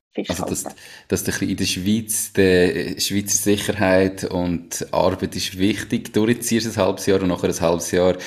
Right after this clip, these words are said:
Speaker 1: den südafrikanischen Lifestyle lebst und ein bisschen etwas machst, aber Schaffen ist
Speaker 2: Ja.
Speaker 1: so für, für zum
Speaker 2: Ja,
Speaker 1: Geld
Speaker 2: aber
Speaker 1: verdienen und nachher
Speaker 2: Ja.
Speaker 1: noch leben.
Speaker 2: Genau, einfach auch zum wieder auftanken, das habe ich mega gemerkt. Und ich kann wie nicht nichts machen, ich, eben, ich bin der Control Freak, ich bin ein Workaholic, ich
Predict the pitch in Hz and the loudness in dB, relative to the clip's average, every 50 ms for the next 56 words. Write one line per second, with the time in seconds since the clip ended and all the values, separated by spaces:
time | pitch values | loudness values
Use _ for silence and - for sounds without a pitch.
0 | - - - - - _ - 92 90 87 87 82 80 - - 85 113 - - - | -12 -14 -14 -16 -16 _ 2 4 4 6 6 4 4 2 -2 -4 -4 -4 -2 0
1 | 104 104 95 98 92 87 92 95 - - - 90 85 87 92 90 - - 87 82 | 2 2 4 2 2 2 2 -2 -4 -2 0 0 2 2 2 0 0 -2 0 0
2 | 80 80 82 - - - 82 82 82 80 80 78 - - - 82 76 - - - | 0 0 -2 -4 -4 -4 -2 -2 0 0 0 -2 -2 -4 -6 -6 -6 -6 -8 -8
3 | - 85 85 82 - - 85 - 98 104 107 98 95 85 85 85 - - 80 80 | -4 -2 -2 -2 -4 -6 -6 -2 0 0 2 2 2 0 0 -2 -2 0 -2 -2
4 | - - 90 85 82 82 - - - 87 82 - - - 85 80 - - - _ | -2 -4 -6 -6 -6 -6 -4 -4 -4 -4 -4 -8 -8 -6 -6 -6 -6 -10 -18 _
5 | _ _ _ _ _ - - - - - - - - _ _ - - - - - | _ _ _ _ _ -20 -20 -20 -20 -20 -20 -20 -20 _ _ -6 -6 -4 0 0
6 | 95 87 90 85 90 101 254 302 - - - - 95 90 90 90 90 87 85 82 | 2 4 6 6 6 6 4 2 0 -2 -2 0 2 4 4 4 2 0 0 2
7 | 82 82 - - 92 85 87 87 85 80 78 - 87 85 82 - - - - - | 2 2 2 4 4 4 4 4 4 2 2 2 2 2 2 0 -10 -18 -20 -20
8 | - - - _ _ _ _ _ - 233 226 220 196 196 180 190 202 226 214 - | -20 -20 -20 _ _ _ _ _ 2 4 6 6 4 4 4 2 4 2 2 4
9 | - 202 202 - 220 208 202 175 190 - - 185 - - - - - - - - | 4 0 2 0 0 0 2 2 2 0 0 -4 -4 -4 -4 -4 -2 -2 -6 -4
10 | 202 185 185 185 196 190 190 185 180 180 170 185 190 185 - 190 - - - - | -2 -2 -2 0 0 0 0 0 0 0 0 0 0 -2 -4 -6 -6 -6 -6 -8
11 | - - - - - 196 185 185 - - 202 - - - - - - - 202 202 | -14 -18 -12 -6 -2 -2 -2 -2 -2 -2 -2 -2 -2 -8 -10 -8 4 6 6 6
12 | 202 202 208 208 202 202 190 - 208 214 240 220 247 220 226 233 247 220 - - | 8 6 6 6 6 4 4 4 4 0 2 2 4 2 2 4 2 -2 -4 -2
13 | - - - - - - - - 208 208 208 202 202 - 196 196 - 196 185 180 | -6 -6 -4 -4 -8 -10 -6 -6 -4 -2 -2 -4 -4 -4 -8 -4 -2 -2 -2 -2
14 | - - 185 175 - 180 - - - 196 202 202 196 196 190 190 196 190 - 196 | -2 -2 -2 -2 -2 -4 -12 -4 -2 0 0 2 0 2 2 2 2 2 0 -2
15 | 175 180 185 190 185 185 - - 180 | -2 0 0 0 0 0 -2 -6 -12